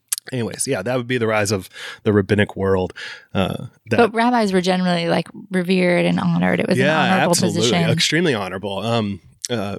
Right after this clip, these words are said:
Speaker 1: when, when Jesus chooses, uh, the, the, these boys to be his disciples,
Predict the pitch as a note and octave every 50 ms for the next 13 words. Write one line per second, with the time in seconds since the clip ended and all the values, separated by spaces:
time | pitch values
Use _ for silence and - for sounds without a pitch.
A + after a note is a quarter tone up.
0 | - - A#2+ A#2 B2 B2 B2 A#2 A#2 A#2 - B2 B2+ B2 B2 A#2+ G#2+ - B2+ C#3
1 | C3 C#3 C3 - - - - C3 B2+ B2+ A#2 A2+ A#2+ A2 G#2 - - - - -
2 | - - - - G#2+ G#2+ G#2 G#2 G2+ G2+ - - G2 G#2+ G#2+ G#2+ G#2 G2 - -
3 | - G2 G2 G#2+ G#2+ G#2 - G#2 G2+ G#2 G#2+ G2+ F2+ G#2+ G2+ G#2 A2+ A2+ A2 -
4 | - G#2+ F#2+ G2+ G#2 G2 G2 F#2 - - F#2+ - - G#2 A2+ - - F#2+ F#2+ F#2+
5 | -